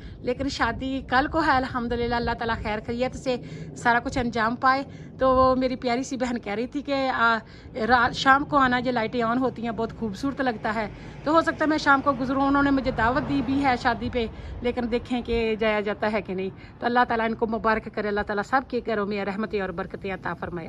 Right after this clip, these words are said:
आमीन। देसी बीबी यूके का देसी नाश्ता। यहाँ पे मैंने छीला है जी एक ग्रेपफ्रूट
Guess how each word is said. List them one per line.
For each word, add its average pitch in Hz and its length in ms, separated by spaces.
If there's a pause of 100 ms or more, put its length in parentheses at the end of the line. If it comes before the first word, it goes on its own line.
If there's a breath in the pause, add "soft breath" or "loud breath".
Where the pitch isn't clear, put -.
आमीन। 165 340 (340)
देसी 269 360
बीबी 247 380
यूके 240 360
का 240 160
देसी 214 360
नाश्ता। 254 540 (640 soft breath)
यहाँ 240 260
पे 240 180
मैंने 226 480
छीला 214 340
है 220 260
जी 220 140 (140)
एक 220 300
ग्रेपफ्रूट 214 680